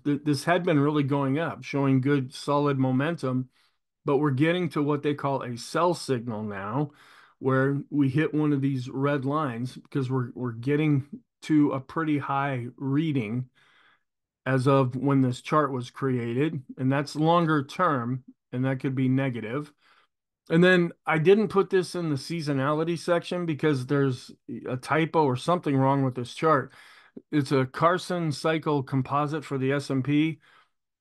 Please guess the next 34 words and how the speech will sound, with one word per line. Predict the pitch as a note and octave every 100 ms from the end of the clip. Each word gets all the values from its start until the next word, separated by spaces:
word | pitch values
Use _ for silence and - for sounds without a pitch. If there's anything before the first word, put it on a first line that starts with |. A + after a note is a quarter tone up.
| _
I | C3 D3
don't | E3+
know | B2+
how | A#2+ A#2
they | A#2
do | A2+ A#2
this. | B2+ C3
They | C3 B2+
take | B2+ - C#3+ C#3
all | C3+
their |
different | C3 C#3 C3 B2
cycles | D3 C3+ C#3 C3+
and | B2+ B2
jam | A#2+ C3 C3+
them | C3 B2
together, | B2+ C#3 D3 C3+ B2+ - _ _ _
but | E3 E3+
it | E3+ D3+
suggests | - E3+ C3 F3 F3+
a | D#3
buying | C3 C3+ D#3+
opportunity | E3+ F3 E3+ C#3 E3+ E3+ E3+
in | D3+
March. | C#3 C3+ E3+ F#3+
Well, | C#3 D3 D#3
great. | D3 C3+ D3 G#3+ D3 -
I | B2
mean, | C3+ D3
back | D3+ E3+ -
here | E3+ G3
is | F3 B2+
March, | C3+ E3 E3+ D3+ -
but | C#3+ C#3 C3